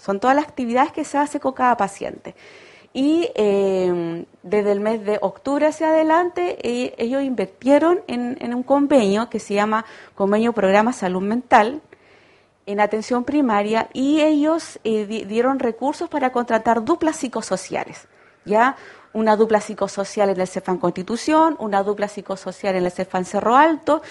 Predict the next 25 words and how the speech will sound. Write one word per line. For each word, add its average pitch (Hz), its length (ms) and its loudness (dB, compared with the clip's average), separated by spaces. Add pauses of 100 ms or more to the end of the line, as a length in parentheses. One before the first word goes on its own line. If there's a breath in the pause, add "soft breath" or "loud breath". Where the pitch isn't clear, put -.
(260 loud breath)
y 233 80 -2
una 247 160 4
dupla 254 240 0
psicosocial 254 760 0
en 214 140 -2
el 208 140 -4
sar, - 360 -4 (640 soft breath)
¿ya? 233 340 4 (400 loud breath)
¿Para 240 240 8
qué? 359 260 2
Para 294 240 2
poder 277 240 4
aumentar 262 400 0
la, 277 220 2
la 247 160 0
concentración. 247 840 -4 (200)
¿Cómo 269 180 4
nos 320 160 6
van 311 180 6
a 320 80 2
medir? 311 400 0 (440 loud breath)
Nos 226 160 2
van 240 160 6
a 247 80 6
medir, 247 500 2